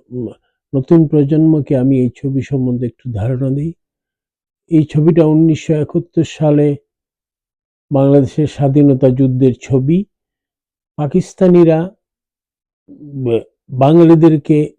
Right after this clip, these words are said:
লুঙ্গি খুলে, শার্ট প্যান্ট খুলে চেক করতো সে মুসলমান কিনা, হিন্দু না মুসলমান।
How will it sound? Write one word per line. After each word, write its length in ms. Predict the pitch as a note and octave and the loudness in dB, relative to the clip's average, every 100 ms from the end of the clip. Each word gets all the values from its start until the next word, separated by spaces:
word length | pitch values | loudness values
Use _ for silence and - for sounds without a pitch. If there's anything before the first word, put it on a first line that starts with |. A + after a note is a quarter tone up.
| D3+ | -2
লুঙ্গি 520 | C#3+ E3+ F#3+ F3 F3+ | 2 4 4 4 2
খুলে, 440 | - - C#3+ A#2+ G2+ | -2 0 2 2 -2
শার্ট 360 | - D3 D3+ - _ | -4 -2 -2 -6 _
প্যান্ট 300 | D#3+ D#3+ E3+ | 2 4 2
খুলে 240 | - D3+ C#3 | 0 -2 -2
চেক 260 | - D#3+ - | -4 -8 -6
করতো 340 | C#3+ C3+ - | -8 -6 -8
সে 180 | C#3 D#3+ | -8 -4
মুসলমান 600 | D3 C#3 - C#3+ C#3+ C3 | -4 -4 -2 0 0 0
কিনা, 260 | A#2 A2+ F#2+ - _ _ _ _ _ - | -4 -8 -10 -18 _ _ _ _ _ -2
হিন্দু 240 | D3 C#3+ | 0 2
না 80 | C3+ | 2
মুসলমান। 520 | B2 A2+ A#2 A2 F#2+ | -2 -4 -6 -6 -8